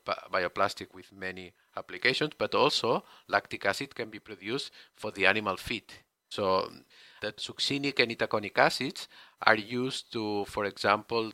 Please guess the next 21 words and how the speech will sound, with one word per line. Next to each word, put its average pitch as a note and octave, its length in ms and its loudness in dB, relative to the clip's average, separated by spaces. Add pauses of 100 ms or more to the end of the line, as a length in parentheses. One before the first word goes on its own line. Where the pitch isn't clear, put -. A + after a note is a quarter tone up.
(220)
to G#2+ 140 -14
replace A#2 520 2
the F#2 360 4 (120)
acrylic A2 500 -2
acid B2 480 6
or F#2 460 2
adipic G2+ 360 -6
acids, - 340 2
and G2 140 -4
they G2+ 140 4
are G#2+ 100 4
used A#2+ 280 -2
in G2 240 -8
many G#2 420 4
applications, A#2+ 840 2 (400)
pharmaceutical F#2+ 720 -8
industry, G2+ 840 -10 (240)
cosmetics, G2+ 880 -4
so - 260 -6
they G#2 140 -2
have A2 260 2